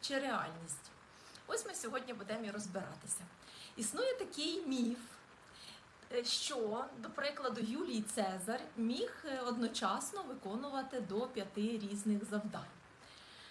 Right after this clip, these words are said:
Але чому це міф? Тому що вченими доведено, що у Юлія Цезаря була дуже така гарна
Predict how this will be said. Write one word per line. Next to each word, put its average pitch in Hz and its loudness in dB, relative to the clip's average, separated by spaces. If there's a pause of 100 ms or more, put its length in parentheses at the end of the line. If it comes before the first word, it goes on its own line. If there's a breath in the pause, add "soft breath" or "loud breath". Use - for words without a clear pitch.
(1700 loud breath)
Але 277 6
чому 294 -2
це 349 0
міф? 214 0 (180)
Тому 302 0
що 330 2
вченими 330 2
доведено, 220 2
що - -2 (100)
у 233 0
Юлія 302 0 (120)
Цезаря 226 0
була 277 -4
дуже 254 -2
така 233 -2
гарна 226 0